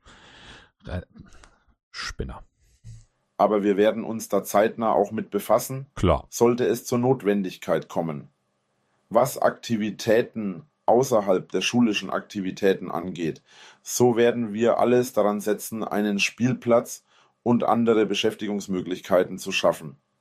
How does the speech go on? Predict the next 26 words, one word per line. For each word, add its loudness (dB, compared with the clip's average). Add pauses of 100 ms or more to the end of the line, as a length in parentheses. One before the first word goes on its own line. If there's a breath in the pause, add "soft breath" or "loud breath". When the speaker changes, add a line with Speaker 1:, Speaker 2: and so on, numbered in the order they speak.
(280 soft breath)
Speaker 1:
Mhm. -6
Speaker 2:
Da 4
die -4
Kommune 2
ja 4
hoffentlich -4
auch 2
einige -2
Mitglieder 0
haben 2
wird, -2 (380)
werden 2
sich -6
hoffentlich -2
ein, -2
zwei 2
Leute 2
finden, -8
die -4
sich -12
immer 2
etwas 4
um -2
die -6
Kinder 0
kümmern 0